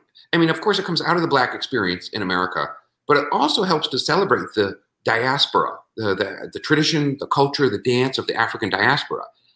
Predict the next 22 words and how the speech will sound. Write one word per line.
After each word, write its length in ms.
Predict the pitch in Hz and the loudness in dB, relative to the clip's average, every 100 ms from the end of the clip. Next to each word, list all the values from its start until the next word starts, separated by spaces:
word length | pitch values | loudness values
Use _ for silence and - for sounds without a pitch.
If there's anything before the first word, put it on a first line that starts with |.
| - | -4
um, 160 | 113 95 | 0 2
because 340 | 113 - 139 - | 0 2 0 2
some 100 | 139 | 2
of 80 | 123 | 2
the 260 | 104 98 - _ _ | 2 0 -4 _ _
dance 240 | 143 123 120 | 2 2 2
moves 200 | 110 110 | 0 0
are 160 | 113 | 0
African 380 | 131 156 - 92 | 0 0 -2 -4
in 120 | 80 | -2
nature. 260 | 76 69 - | -4 -6 -4
So, 300 | - 104 98 - _ _ _ _ _ - | 0 2 0 -6 _ _ _ _ _ -2
yeah, 120 | 147 190 | 4 4
so 120 | 165 | 4
I 40 | |
started 260 | 147 180 175 | 4 4 4
to 80 | 170 | 4
envision 360 | 143 156 151 | 4 2 2
an 120 | 139 117 | -2 -2
Afrocentric 720 | 120 139 143 127 143 139 113 - - _ | -2 0 2 2 0 0 -2 -4 -14 _
dance 220 | 151 180 | 0 2
studio. 320 | - 98 78 | 0 -4 -8